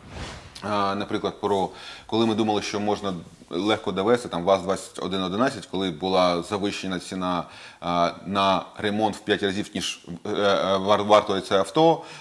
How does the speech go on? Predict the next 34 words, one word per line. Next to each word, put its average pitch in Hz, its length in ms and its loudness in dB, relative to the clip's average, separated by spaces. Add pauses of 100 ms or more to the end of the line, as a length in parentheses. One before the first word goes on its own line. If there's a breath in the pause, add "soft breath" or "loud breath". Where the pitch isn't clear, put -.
(120 loud breath)
е, 95 420 6
і 104 460 0
просто 117 300 -2
прокуратура 98 540 -4
пропустила 90 420 -6
строки 151 420 0
і 98 40 -2
так 98 120 -2
далі. 87 240 -2
І 156 40 -4
там 156 140 -2
багато 147 300 6
таких 92 200 -6
моментів, 143 360 2
там, 101 140 -4 (340)
е, 92 160 0 (340 loud breath)
с-, - 240 -12
справи, 131 480 8
де, 104 540 2
е, 87 400 2 (160)
були 107 240 2
пропущені 104 540 -4
все. 80 140 -10
Тоб-, 80 280 -14
тобто, 98 260 -4
наприклад, 101 440 -2 (140)
е, 87 240 2 (520 loud breath)
е, 85 760 0
що, 92 600 0 (440)
е, - 40 -10 (480)
по 104 400 4 (300)
Д 101 120 2
М 104 120 -2
З, 156 280 4